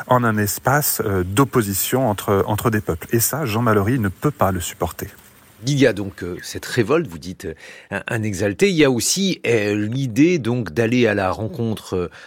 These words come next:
Speaker 2: d'un peuple, d'un peuple premier, et, euh, comme un anthropologue, de, de décrire, euh, ce mode de vie sur une terre particulièrement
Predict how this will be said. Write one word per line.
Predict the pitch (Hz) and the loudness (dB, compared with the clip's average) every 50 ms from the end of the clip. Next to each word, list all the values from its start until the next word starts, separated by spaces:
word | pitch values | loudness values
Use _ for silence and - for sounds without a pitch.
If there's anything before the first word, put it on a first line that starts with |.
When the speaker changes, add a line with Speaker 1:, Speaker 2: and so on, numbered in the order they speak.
| - _ _ _ | -20 _ _ _
Speaker 2:
d'un | 95 90 82 120 113 101 | -14 -2 0 0 0 0
peuple, | 92 - 131 139 143 165 165 - - 101 | 0 2 4 6 6 6 4 2 -4 -10
d'un | 82 78 95 95 | -4 -2 -4 -2
peuple | 87 - 110 - - 107 92 | 0 0 -2 -2 -2 -6 -8
premier, | - - - 120 113 123 139 151 175 190 185 180 - - | -8 -4 -2 -2 0 0 0 2 2 2 0 0 -4 -4
et, | - 104 120 131 135 123 - 104 | 0 2 4 4 4 2 0 -2
euh, | 101 95 82 82 80 78 76 78 - - _ | -4 -4 -4 -4 -6 -8 -12 -16 -20 -20 _
comme | - 87 80 | -12 -10 -10
un | 76 78 | -10 -12
anthropologue, | 76 - - - 85 80 - - 78 76 80 95 107 104 98 - - - - - - - | -14 -14 -14 -14 -14 -12 -10 -8 -6 -4 -2 -2 -2 -4 -6 -8 -10 -16 -18 -18 -14 -10
de, | 92 107 - - | -10 -10 -8 -8
de | 117 - 110 | -6 -6 -6
décrire, | 92 78 117 107 - - - - 175 175 160 151 120 101 110 | -2 0 -2 -2 -2 -4 -4 -2 0 2 4 2 4 4 4
euh, | 104 104 101 95 87 - | 4 4 4 2 0 -2
ce | - - - 127 | -6 -4 -2 -2
mode | 117 113 117 107 95 90 | 0 0 0 -2 0 0
de | 117 | 0
vie | 117 107 104 131 160 175 165 | 0 0 -2 -4 -4 -2 -2
sur | - - - 107 104 | -2 -2 -2 -2 -2
une | 110 98 | -4 -4
terre | - - 135 135 - - | 0 2 2 2 2 -2
particulièrement | - _ - - - - - - - 117 107 101 113 104 87 110 117 117 113 107 98 | -6 _ -4 -4 -4 -6 -8 -8 -6 -6 -2 0 0 0 0 0 0 0 0 -2 -4